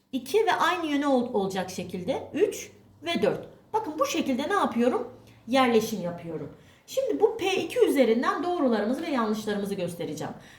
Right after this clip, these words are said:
Diyelim ki bir tane, e, atomun P iki ile bitti.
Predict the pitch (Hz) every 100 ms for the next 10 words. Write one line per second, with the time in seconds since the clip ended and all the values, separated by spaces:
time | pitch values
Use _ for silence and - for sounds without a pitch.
0 | - 359 480 359 - - - 359 269 277
1 | 466 - - - - - 247 240 233 226
2 | 226 - - 294 381 - 330 262 - 285
3 | 233 196 196 - 269